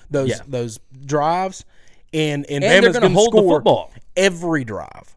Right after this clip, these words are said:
Speaker 2: Well,
Speaker 1: That
Speaker 2: and, and not,
Speaker 1: defense
Speaker 2: not just
Speaker 1: is
Speaker 2: that.
Speaker 1: garbage. Bama will not punt.
Speaker 2: Not, not just that, but, like, Alabama understand, and, and other teams, Georgia could do this. Like, I, I think Auburn could do this. Like,
Speaker 1: Oh, just
Speaker 2: they
Speaker 1: hold
Speaker 2: will,
Speaker 1: the ball and
Speaker 2: they
Speaker 1: run.
Speaker 2: will hold the
Speaker 1: Yeah.
Speaker 2: football and run, and maybe not Auburn this year. Auburn kinda sucks running the football <laughs> this year,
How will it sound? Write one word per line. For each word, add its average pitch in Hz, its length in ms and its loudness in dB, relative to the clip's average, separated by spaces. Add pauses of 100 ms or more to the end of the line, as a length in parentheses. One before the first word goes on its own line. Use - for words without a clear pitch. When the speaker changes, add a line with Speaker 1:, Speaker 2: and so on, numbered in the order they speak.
Speaker 2:
Well, 175 140 0
Speaker 1:
That 220 160 8
Speaker 2:
and, 196 60 -10
and 214 80 2
not, 294 120 0
Speaker 1:
defense 185 160 0
Speaker 2:
not 311 160 -2
just 175 140 4
Speaker 1:
is 185 140 2
Speaker 2:
that. 147 260 -6
Speaker 1:
garbage. 147 420 2
Bama 156 340 -2
will 147 240 0
not 135 240 -8
punt. 117 280 -10
Speaker 2:
Not, 160 280 -4
not 185 240 -4
just 180 260 -8
that, 175 280 -2
but, 127 160 -6
like, - 240 -6 (520)
Alabama 156 640 -4 (120)
understand, 139 460 -6
and, 160 220 -6
and 170 180 -4
other 277 180 -4
teams, 208 280 -8
Georgia 160 380 -6
could 151 140 -8
do 143 160 -2
this. 143 300 -2
Like, 117 180 -2
I, - 240 -10 (100)
I 277 80 -10
think 302 240 -12
Auburn 226 360 -4
could 147 160 -8
do 131 100 -4
this. 92 180 -14 (220)
Like, 143 320 -2
Speaker 1:
Oh, 143 300 0
just 135 260 -6
Speaker 2:
they 185 120 6
Speaker 1:
hold 175 100 6
Speaker 2:
will, 202 80 6
Speaker 1:
the 151 60 -2
ball 143 280 -2
and 127 80 -6
Speaker 2:
they 175 80 4
Speaker 1:
run. 202 100 4
Speaker 2:
will 147 180 2
hold 202 440 0
the 208 80 -2
Speaker 1:
Yeah. - 60 -8
Speaker 2:
football 135 560 0
and 127 160 -4
run, 143 120 -6
and 120 220 -12
maybe 139 220 -4
not 117 140 0
Auburn 107 260 -4
this 107 180 -8
year. 92 140 -12
Auburn 113 220 -8
kinda 90 180 -12
sucks - 280 -20
running 78 180 -20
the - 40 -20
football - 220 -20
<laughs> - 40 -20
this - 140 -12
year, 160 80 -10